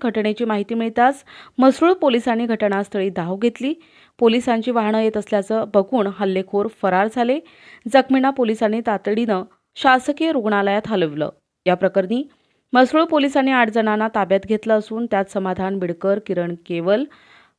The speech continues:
प्रसाद भडांगे, जय देवगावकर, अभिमान साणप,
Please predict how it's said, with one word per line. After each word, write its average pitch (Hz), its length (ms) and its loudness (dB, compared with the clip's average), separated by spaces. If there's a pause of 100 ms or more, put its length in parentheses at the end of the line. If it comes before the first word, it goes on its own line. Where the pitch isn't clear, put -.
प्रसाद 262 460 6
भडांगे, 254 680 2 (680)
जय 220 200 4
देवगावकर, 196 760 2 (600)
अभिमान 277 500 2
साणप, 233 400 0